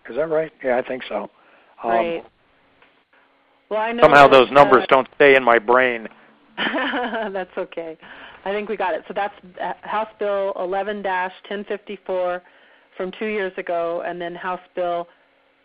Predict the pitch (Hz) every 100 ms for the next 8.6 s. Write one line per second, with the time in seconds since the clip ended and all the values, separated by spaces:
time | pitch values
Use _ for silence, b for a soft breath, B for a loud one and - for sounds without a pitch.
0 | _ _ 220 220 - - - 240 196 170
1 | 170 180 - 180 160 156 165 - - -
2 | 170 196 202 - 190 180 - 170 180 _
3 | 180 175 165 - 180 175 175 165 175 165
4 | 180 160 165 170 165 - 160 _ b b
5 | b b b - 175 165 170 170 180 -
6 | 170 180 175 165 165 160 160 160 156 156
7 | - _ - 180 170 165 165 - 185 185
8 | - 226 208 220 233